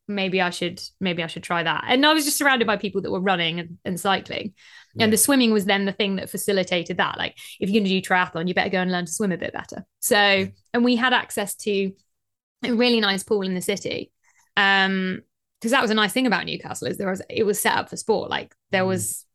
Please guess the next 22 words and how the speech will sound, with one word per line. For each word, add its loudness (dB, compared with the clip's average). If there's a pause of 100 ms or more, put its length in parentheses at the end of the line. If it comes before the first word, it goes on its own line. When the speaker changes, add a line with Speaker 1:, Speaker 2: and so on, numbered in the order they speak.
Speaker 1:
anything 0
you 2
wanted -2
to. -6
If -8
you -2
went 2
over -2
to -16
Gateshead, -2
there -8
was -6
a -6
track -2
and -6
an -4
athletic -4
Speaker 2:
Yeah. -2
Speaker 1:
stadium -4
and -10
everything. -4
Like, -12